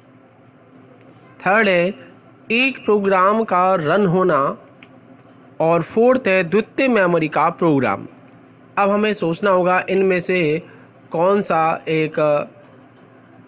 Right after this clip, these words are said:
या किसे हम process कहते हैं। Process क्या है? तो इसका answer है एक program का run होना। जब कोई program run होता है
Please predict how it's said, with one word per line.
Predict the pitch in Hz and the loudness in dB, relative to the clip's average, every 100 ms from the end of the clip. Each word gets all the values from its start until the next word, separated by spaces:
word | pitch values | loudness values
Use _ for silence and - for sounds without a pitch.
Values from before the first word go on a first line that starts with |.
| - - - - - - - | -20 -20 -20 -20 -20 -20 -12
या | 147 156 | -2 -2
किसे | 151 170 202 | -2 -2 0
हम | 180 175 | 0 0
process | 165 156 143 - 202 | 0 0 0 0 -4
कहते | - 139 123 | -2 -4 -4
हैं। | 113 117 | -6 -4
Process | 165 175 233 226 | -4 -2 -2 -2
क्या | 143 | -4
है? | 87 - - - - - | -4 -6 -14 -20 -20 -10
तो | 131 | -8
इसका | 123 160 | -4 -2
answer | 143 147 143 180 | -2 -2 -2 0
है | 156 170 - - - - - - - - - - - - - | 0 -2 -6 -18 -20 -20 -20 -20 -20 -20 -20 -20 -20 -18 -2
एक | 220 254 - | -2 -2 -2
program | 185 165 160 160 | -2 0 0 -2
का | 156 170 | -2 -2
run | 160 165 | 0 0
होना। | 135 113 87 | -2 -2 -6
जब | 135 196 | -4 -2
कोई | 240 233 | -2 0
program | 208 175 180 185 | 0 0 0 -2
run | 160 196 | 0 0
होता | 175 160 170 | 0 0 -2
है | 156 | -2